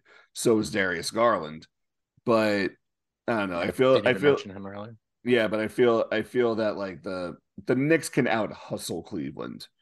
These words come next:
Speaker 1: and it'll tire them out, and they'll get eliminated in the second round. But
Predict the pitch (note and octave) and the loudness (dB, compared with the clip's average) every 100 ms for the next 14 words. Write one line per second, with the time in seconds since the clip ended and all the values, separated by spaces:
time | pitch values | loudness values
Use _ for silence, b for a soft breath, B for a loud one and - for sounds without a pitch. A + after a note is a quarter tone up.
0 | _ _ _ _ _ _ _ _ _ _ | _ _ _ _ _ _ _ _ _ _
1 | - B2+ B2 C3+ B2+ C#3+ C3+ B2+ C3 C#3 | 2 4 6 6 6 4 4 4 4 4
2 | A#2+ A2+ A2 A2 A#2 A2+ A2 F#2+ E2+ - | 4 2 0 0 0 0 -2 -4 -8 2
3 | E3+ C3+ A2 G2+ G2+ G2+ G#2 G2 | 2 2 -4 -4 -6 -4 -2 -2